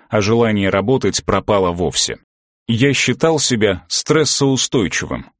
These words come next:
но ошибался. Я просто прятал всё внутри.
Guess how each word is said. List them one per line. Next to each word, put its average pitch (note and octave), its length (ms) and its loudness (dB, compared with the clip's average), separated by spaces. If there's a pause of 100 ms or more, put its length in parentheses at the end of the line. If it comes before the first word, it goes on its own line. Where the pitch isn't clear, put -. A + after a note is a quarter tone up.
но D3+ 200 4
ошибался. A#2 840 -2 (200)
Я C3+ 200 2
просто C3+ 400 0
прятал C3 500 0
всё A#2+ 320 0
внутри. G2 560 -2